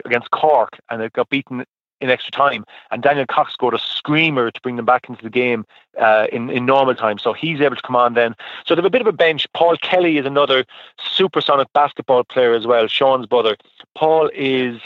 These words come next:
was considered, I think he was Irish youth basketball captain for a while. He's a super playmaker. So Moycullen are common side.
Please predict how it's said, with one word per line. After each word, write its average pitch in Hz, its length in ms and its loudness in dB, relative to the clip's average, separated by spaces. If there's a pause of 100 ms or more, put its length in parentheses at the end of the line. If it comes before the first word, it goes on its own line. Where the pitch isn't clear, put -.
(280)
was 156 260 2
considered, 135 460 -2
I 131 80 0
think 202 120 -2
he 190 40 2
was 156 200 -2
Irish 147 540 2
youth 147 280 -4 (240)
basketball 135 380 2 (240)
captain 110 460 -2 (160)
for 120 100 0
a - 20 -2
while. 104 260 2 (520)
He's 151 200 -2
a - 60 -12 (160)
super 185 280 0
playmaker. 120 560 0
So 127 200 2 (300)
Moycullen 226 400 2
are 226 180 2 (260)
common 180 400 2
side. 151 420 2